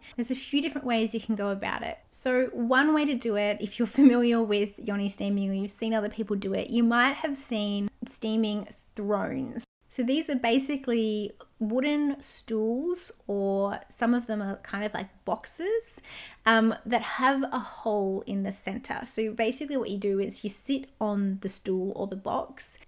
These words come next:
and the steam rises to that hole where your beautiful yoni is sitting directly on, <laughs> and the steam is able to, to focus that way. If you don't have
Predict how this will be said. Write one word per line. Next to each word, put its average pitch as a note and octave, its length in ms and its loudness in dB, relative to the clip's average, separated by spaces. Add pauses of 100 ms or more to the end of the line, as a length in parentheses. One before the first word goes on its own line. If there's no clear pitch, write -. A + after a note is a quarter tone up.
and G#3+ 140 0
the G#3+ 60 0
steam A3 640 0
rises A#3 680 0
to A3+ 340 -4
that - 380 -2
hole A#3 580 0
where G3+ 280 0
your G3 320 -2
beautiful B3 840 -6
yoni G3+ 540 -2 (380)
is F#3+ 120 -4
sitting G3+ 600 -6
directly A#3 640 -2
on, A3 360 2
<laughs> F4 440 8
and B3+ 160 4
the A#3+ 120 4
steam A3+ 380 2
is G#3+ 140 -2
able G3+ 320 -4
to, G3+ 320 -4 (260)
to B3 100 -4
focus G3+ 560 -4
that - 320 0
way. D#2+ 380 -4 (520)
If B3+ 120 -2
you B3+ 80 0
don't C4 340 2
have G#3 360 -4